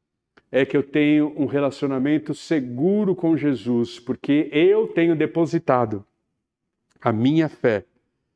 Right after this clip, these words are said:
em Jesus." Por isso ele vai dizer, né, no versículo quatro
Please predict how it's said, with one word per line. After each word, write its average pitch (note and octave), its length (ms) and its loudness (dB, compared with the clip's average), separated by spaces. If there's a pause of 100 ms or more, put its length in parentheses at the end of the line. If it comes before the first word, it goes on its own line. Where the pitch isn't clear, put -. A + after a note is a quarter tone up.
(320)
em C#3 200 2
Jesus." G2+ 800 -4 (1300)
Por F3+ 140 4
isso A3 200 0
ele G3 120 4
vai F#3+ 140 4
dizer, D#3+ 560 0 (500)
né, D#3 280 4
no C3+ 160 0
versículo D3 880 0 (200)
quatro C3+ 480 0